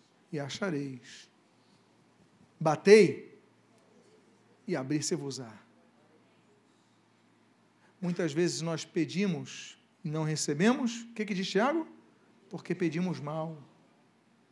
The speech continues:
Mas a Bíblia não diz pra não deixarmos de pedir, pra deixarmos de pedir. A Bíblia diz pra não deixarmos de pedir.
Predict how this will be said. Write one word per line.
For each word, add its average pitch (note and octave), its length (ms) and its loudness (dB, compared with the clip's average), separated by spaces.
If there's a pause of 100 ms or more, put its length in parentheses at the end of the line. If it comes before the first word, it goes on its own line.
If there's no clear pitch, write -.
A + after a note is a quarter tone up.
(580)
Mas E3+ 240 0
a F3 60 4
Bíblia C4 260 -2
não C#4+ 120 -2
diz A#3 160 -2
pra A3 120 -2
não G#3+ 160 0
deixarmos F#3+ 480 0
de D#3+ 60 -8
pedir, C#3+ 400 -8 (460)
pra D#3 140 -6
deixarmos F3+ 380 0
de - 40 -12
pedir. D3 300 -4
A C#3+ 60 -4
Bíblia F3+ 260 -2
diz F3+ 100 -6
pra F#3+ 140 -4
não A#3 200 0
deixarmos G3+ 440 0
de F3+ 60 -8
pedir. E3 360 -6